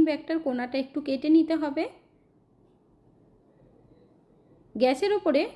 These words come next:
কড়াইতে তেল দিয়ে দিয়েছি, খুব বেশি কিন্তু দিতে হবে না। হাফ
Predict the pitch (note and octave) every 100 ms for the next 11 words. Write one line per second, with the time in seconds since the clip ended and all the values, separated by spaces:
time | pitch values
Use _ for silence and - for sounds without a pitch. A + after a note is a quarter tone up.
0 | - _ A#3+ B3 E4+ E4+ C4+ A4 - _
1 | _ _ D4 D#4 D4+ C#4 G#3+ F#3+ E3+ G3
2 | G#3 - F4+ F#4 F#4 F#4 F4+ E4+ E4 C#4
3 | C#4 D4 C#4 A#3+ B3 E4+ - _ _ -
4 | B3